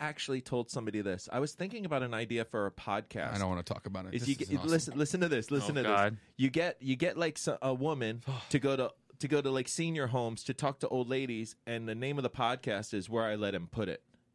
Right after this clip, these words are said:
Speaker 1: And then you get old ladies to talk about experiences in their <laughs> life.
Speaker 3: That is actually a, that might be.
Speaker 2: That's
Speaker 3: He might have just knocked it out of the park.
Speaker 2: the,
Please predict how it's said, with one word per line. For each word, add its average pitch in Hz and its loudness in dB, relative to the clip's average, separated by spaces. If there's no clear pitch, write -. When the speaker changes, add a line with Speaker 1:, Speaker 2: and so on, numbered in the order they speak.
Speaker 1:
And 135 0
then 131 4
you 131 4
get 139 2
old 123 2
ladies 117 0
to - -14
talk 113 -2
about 104 0
experiences 117 0
in 135 2
their 123 2
<laughs> 147 2
life. - 0
Speaker 3:
That 131 10
is 156 8
actually 123 8
a, 107 6
that 113 6
might 117 2
be. 98 2
Speaker 2:
That's 147 4
Speaker 3:
He 131 4
might 151 10
have 120 8
just 113 4
knocked 107 8
it 113 8
out 101 8
of 95 4
the 92 4
park. 101 2
Speaker 2:
the, 156 6